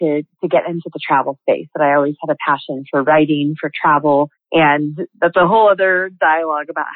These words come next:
how that actually came to be. And I could talk to you for probably an hour on that alone, but, but made that happen, got into the travel space, worked as a multimedia travel journalist.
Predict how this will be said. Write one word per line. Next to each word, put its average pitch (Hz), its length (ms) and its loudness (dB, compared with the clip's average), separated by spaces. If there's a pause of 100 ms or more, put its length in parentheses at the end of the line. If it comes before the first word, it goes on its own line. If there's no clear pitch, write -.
how 165 120 -4
that 156 180 -6
actually 147 460 -8
came 147 200 -12
to 147 80 -8
be. 147 400 2
And 139 180 -10 (120)
I 156 60 -4 (300)
could 147 120 -14
talk 156 140 -2
to - 180 -4
you - 100 0
for 160 80 -6
probably 147 420 -2
an 143 80 -4
hour 156 320 4
on 143 140 2
that 156 160 2
alone, 151 400 0
but, 160 140 2 (280)
but 190 160 2
made 196 220 -2
that 185 180 -2
happen, 147 400 -4
got 165 240 0
into 180 540 -8
the 156 120 -12
travel 170 320 -2
space, 165 340 -2 (140)
worked 160 280 -4
as 156 160 0
a 160 60 -8
multimedia 151 760 -2
travel 143 320 0
journalist. 151 540 -2